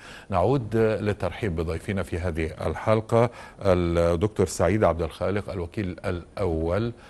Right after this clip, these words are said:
آه، لوكال-، لوزارة التجارة والصناعة السابق.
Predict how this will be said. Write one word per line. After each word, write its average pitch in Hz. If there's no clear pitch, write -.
آه، 87
لوكال-، 90
لوزارة 90
التجارة 85
والصناعة 82
السابق. 85